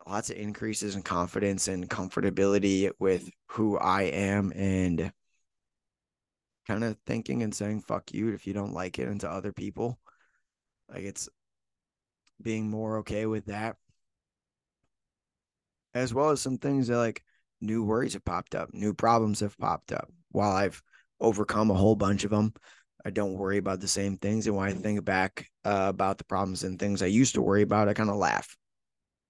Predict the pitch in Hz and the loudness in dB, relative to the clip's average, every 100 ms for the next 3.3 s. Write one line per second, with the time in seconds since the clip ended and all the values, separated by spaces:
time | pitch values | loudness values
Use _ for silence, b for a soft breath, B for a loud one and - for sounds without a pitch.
0 | - 113 107 - 117 110 107 95 104 104 | -4 0 0 4 4 6 4 0 0 0
1 | 95 92 b b b _ _ _ _ - | -2 -4 b b b _ _ _ _ 0
2 | 135 120 113 113 117 120 - - 110 104 | 2 4 4 6 6 6 2 -2 0 2
3 | 101 101 | 2 0